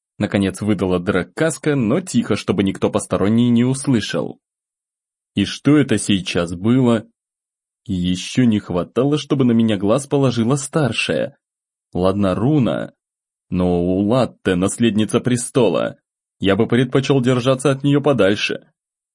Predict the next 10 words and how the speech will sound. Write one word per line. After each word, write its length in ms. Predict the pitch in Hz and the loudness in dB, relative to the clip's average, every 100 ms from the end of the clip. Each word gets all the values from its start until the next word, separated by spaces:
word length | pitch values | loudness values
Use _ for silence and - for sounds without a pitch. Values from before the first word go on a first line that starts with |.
| _ _ - | _ _ -8
Я 400 | 90 90 87 87 | -2 0 0 0
надеюсь, 440 | 92 107 117 101 | 0 2 2 2
она 140 | 104 | 2
меня 300 | 104 107 107 | 2 2 2
своим 340 | 101 110 117 117 | 0 0 2 4
личным 400 | 120 117 120 113 | 2 0 -2 -2
слугой 440 | - 120 131 98 | 0 0 2 0
сделать 500 | 85 85 95 95 90 | -2 -4 -4 -4 -4
не 80 | 107 | -4
собирается. 960 | - 123 147 196 151 92 - 78 67 | -2 0 0 2 0 -2 -6 -8 -8